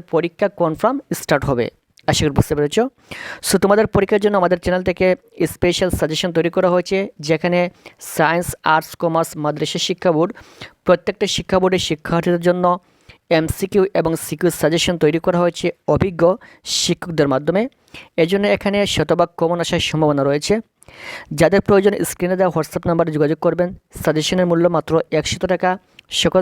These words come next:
সাবজেক্টের সাজেশন, এর সাথে তোমাদেরকে ইংলিশ শর্টকাট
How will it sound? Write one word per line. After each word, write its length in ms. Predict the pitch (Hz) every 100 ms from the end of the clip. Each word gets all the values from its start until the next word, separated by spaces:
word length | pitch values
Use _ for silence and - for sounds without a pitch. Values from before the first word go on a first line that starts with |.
| 180
সাবজেক্টের 400 | 185 175 175 180 -
সাজেশন, 420 | 151 175 - 185 190 - - _ _ _ _ _ -
এর 140 | 170 -
সাথে 160 | 208 202
তোমাদেরকে 380 | 196 190 190 196 190 - -
ইংলিশ 260 | 165 165 180 - -
শর্টকাট 340 | 165 - 175